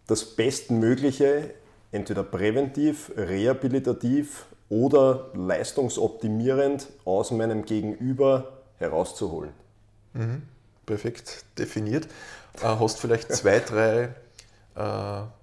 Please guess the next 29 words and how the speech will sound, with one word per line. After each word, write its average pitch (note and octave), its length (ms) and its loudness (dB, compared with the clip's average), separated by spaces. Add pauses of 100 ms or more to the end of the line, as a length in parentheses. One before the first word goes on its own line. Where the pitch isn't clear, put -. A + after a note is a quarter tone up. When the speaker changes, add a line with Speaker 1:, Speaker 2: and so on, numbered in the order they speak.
Speaker 2:
Beispielkunden. G#2+ 1080 -4
Du A2 80 0
hast A2 120 -2
auf B2+ 80 2
der A#2 100 0
einen A#2+ 160 -4
Seite A2+ 300 2
Leistungssport. C#3 920 2 (420)
Äh, A2 140 2
wenn A2+ 120 2
man A#2 100 0
bei A2 120 2
euch A2+ 240 2
da C3 80 -4
durch B2+ 280 -6
die A#2 220 0
heiligen A2+ 360 -2
Hallen A2 240 -2
durchgeht, C3 360 -4
sieht A#2 160 -6
man A#2 120 -6
an A2+ 120 -4
der A2 120 0
Wand A2+ 220 -4
viele A#2 380 -2
Damen A2+ 340 -4
und A2+ 200 -6
Herren, A2+ 260 4 (600)
ähm, A2 580 2